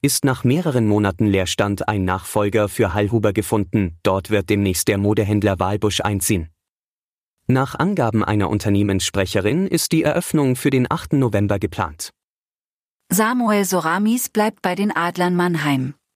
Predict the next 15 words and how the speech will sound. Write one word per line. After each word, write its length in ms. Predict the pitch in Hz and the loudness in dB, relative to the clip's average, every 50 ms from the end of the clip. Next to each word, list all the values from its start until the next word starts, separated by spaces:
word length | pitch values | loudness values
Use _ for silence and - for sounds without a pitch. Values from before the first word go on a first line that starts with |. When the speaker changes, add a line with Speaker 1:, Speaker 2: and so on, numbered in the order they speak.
| _ _ _ _ _ _ _ _ _ _ _ _ _ _ - | _ _ _ _ _ _ _ _ _ _ _ _ _ _ -4
Speaker 2:
Der 200 | - 196 233 233 | 0 0 2 0
Club 360 | 226 - - 302 320 320 - - | 0 -2 -2 -2 -2 -2 -2 -4
aus 220 | - 185 180 - | -4 -2 -4 -2
der 160 | - 180 170 | -2 -2 0
deutschen 420 | 175 185 202 240 240 - - 240 - | 0 0 0 0 0 0 0 0 0
Eishockeyliga, 1120 | - 165 220 254 - - 220 196 - - 196 175 170 175 175 170 139 160 147 131 139 175 _ _ _ _ - | -2 -2 -4 -4 -4 -2 -4 -4 -4 -2 -4 -2 0 0 -2 -2 0 -2 -2 -4 -4 -8 _ _ _ _ -2
Dell, 300 | 196 196 196 208 208 - _ - | 0 0 0 0 -2 -4 _ -6
lizenzierte 840 | - 208 226 214 - - 226 214 208 - - 294 302 294 - 247 208 | -2 -2 -2 -2 -2 0 0 0 0 0 -2 -2 -2 -2 -2 -2 -2
den 200 | 190 170 165 160 | 0 0 -2 0
sechsundzwanzigjährigen 1500 | - 208 240 - - 240 220 208 - - 202 202 208 196 - 226 214 - - - 185 185 202 214 208 202 170 175 165 160 | 0 -2 -2 -2 -2 0 0 0 0 0 0 0 0 0 -2 -4 -4 -6 -8 -4 -2 0 0 0 0 -2 -2 -2 -2 -2
Stürmer 480 | 156 - - 214 226 240 233 208 185 170 | -2 -2 0 0 0 2 2 2 0 -2
für 180 | - - 160 139 | -2 -4 -4 -2
die 120 | 151 151 | -2 0
neue 340 | 156 165 175 185 185 180 175 | 0 0 0 0 0 0 -2
Saison, 480 | 160 170 170 160 - 190 190 196 190 | 0 -2 -2 0 0 0 0 0 -2